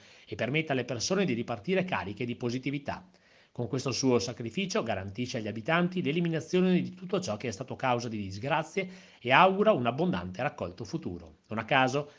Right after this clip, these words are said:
il giorno di San Marco un tempo rappresentava uno spartiacque tra la fine dell'inverno e il nuovo anno agreste. Da quella festività, infatti, si poteva iniziare il lavoro nei campi e veniva vietato il libero passaggio nei prati.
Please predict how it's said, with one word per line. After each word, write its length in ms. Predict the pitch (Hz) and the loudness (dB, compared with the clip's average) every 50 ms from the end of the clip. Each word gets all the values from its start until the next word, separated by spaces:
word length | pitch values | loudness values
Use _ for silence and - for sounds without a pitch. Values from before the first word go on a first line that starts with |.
| _ _ | _ _
il 140 | - - 90 | -12 -6 -2
giorno 180 | 107 143 143 139 | 0 2 2 2
di 80 | 131 | 2
San 240 | 123 - 151 135 139 | 0 0 -2 -2 2
Marco 380 | 147 165 165 175 170 170 - 156 | 4 4 4 4 4 0 -2 -2
un 160 | 120 113 110 | -2 -2 -2
tempo 320 | - 170 170 160 - - | 0 0 0 0 0 -2
rappresentava 640 | 135 127 120 - 123 107 110 117 113 - 147 143 131 | -2 -2 -2 -4 -6 -6 -6 -6 -2 0 0 2 2
uno 160 | 123 123 117 | 0 -2 -4
spartiacque 720 | 107 - - 120 107 - - 131 135 131 117 - - - 107 | -6 -4 -4 -6 -6 -4 -4 0 0 0 0 0 -4 -10 -10
tra 160 | - 104 92 | -8 -6 -6
la 100 | 92 92 | -8 -8
fine 200 | - - 139 117 | -6 -4 -2 -2
dell'inverno 680 | 107 107 107 110 107 110 151 165 175 170 170 170 160 - - - - _ _ | -2 -2 -4 -4 -4 0 2 2 4 2 2 -2 -4 -6 -12 -20 -20 _ _
e 120 | - 135 | -4 -2
il 80 | 151 160 | 2 2
nuovo 300 | 156 170 180 180 185 185 | 4 6 6 6 6 4
anno 280 | 151 110 110 123 139 | 4 2 2 0 0
agreste. 560 | 151 147 156 110 80 - - - - 80 - _ _ _ | 0 0 0 0 -2 -4 -10 -14 -16 -18 -20 _ _ _
Da 140 | - 117 - | -2 -2 0
quella 240 | - 135 123 113 107 | 0 0 0 0 0
festività, 480 | - 117 101 - - 107 110 107 135 | -2 -6 -10 -8 -8 -8 -4 -2 -2
infatti, 600 | 143 147 - - 165 180 185 185 180 185 185 185 - - - - | -2 -2 2 4 4 4 4 2 -2 -6 -6 -6 -8 -12 -18 -20
si 160 | _ - - 180 | _ -12 -6 -2
poteva 280 | - 190 185 180 175 | -2 0 2 4 4
iniziare 560 | 160 147 143 143 139 - 175 160 160 160 151 | 4 2 0 -2 -2 0 2 4 4 4 4
il 100 | 143 123 113 | 2 0 0
lavoro 360 | 113 113 120 135 143 147 147 | 0 0 2 2 2 2 2
nei 200 | 139 143 147 143 | 0 -2 -4 -2
campi 500 | - 120 92 87 87 90 90 - 101 98 | -2 -4 -4 -4 -6 -10 -12 -14 -12 -10
e 80 | 98 98 | -8 -6
veniva 340 | 95 107 127 139 131 120 | -4 -2 0 2 2 2
vietato 560 | 107 107 117 123 117 - 139 131 131 - - 117 | 2 0 -2 -6 -2 0 0 0 0 0 -2 -4
il 140 | 107 104 | -4 -4
libero 320 | 110 143 160 127 117 98 95 | -4 -4 -4 -4 -4 -6 -4
passaggio 480 | - 185 175 180 - - 87 90 98 | -2 -2 -2 -2 -4 -6 -8 -8 -6
nei 160 | 110 120 151 160 | -6 -6 -6 -4
prati. 420 | - 143 - - - - - - | -4 -4 -4 -6 -10 -18 -20 -20